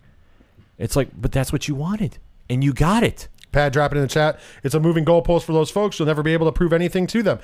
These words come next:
Speaker 2: You're absolutely right. And that's the problem right now. And we're, we're gonna address that a little later, but that's one of the biggest problems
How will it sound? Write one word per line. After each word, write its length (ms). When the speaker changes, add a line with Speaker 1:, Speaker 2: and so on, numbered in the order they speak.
Speaker 2:
You're 120
absolutely 320
right. 320
And 80
that's 120
the 80
problem 400
right 140
now. 260
And 100
we're, 180
we're 120
gonna 160
address 240
that 160
a 20
little 180
later, 240
but 140
that's 240
one 160
of 80
the 60
biggest 340
problems 480